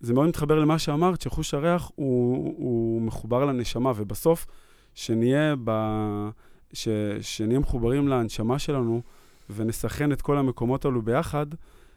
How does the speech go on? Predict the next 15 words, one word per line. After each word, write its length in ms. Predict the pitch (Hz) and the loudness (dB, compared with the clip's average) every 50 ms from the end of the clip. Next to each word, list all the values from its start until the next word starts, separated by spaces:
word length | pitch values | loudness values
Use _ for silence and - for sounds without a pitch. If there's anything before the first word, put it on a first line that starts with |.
| - - - | -20 -14 -8
אמ, 60 | 104 104 98 98 98 98 98 98 101 101 104 101 101 98 95 - - _ | -6 -4 -4 -2 -2 -2 -2 -2 -2 -2 -2 0 0 -2 -4 -6 -8 _
זה 160 | - 107 107 107 | -8 -4 -2 0
משהו. 360 | 117 120 123 - - 110 104 | 0 0 0 -2 -2 -2 -2
אז 120 | 104 107 | -2 -2
אני 120 | 107 107 107 | -2 -2 0
ממש 340 | 107 107 117 123 123 - | 0 0 0 0 0 0
מרגיש 240 | 139 123 123 127 - | -2 -2 -4 -4 -6
שזה 180 | - 120 117 113 | -6 -4 -4 -4
מחזק 420 | 107 - - 110 110 120 - - | -4 -4 -6 -8 -8 -8 -8 -10
את 100 | - - | -8 -6
מה 100 | 123 123 | -6 -6
שאמרת, 400 | - - 127 143 175 180 139 110 101 | -4 -4 -4 -4 -4 -4 -6 -8 -10
ואני 300 | 101 104 107 107 107 107 | -10 -8 -8 -8 -8 -8
אשמח, 380 | 104 - - 123 123 - - - | -8 -10 -10 -12 -12 -12 -12 -10
אה, 60 | 131 | -8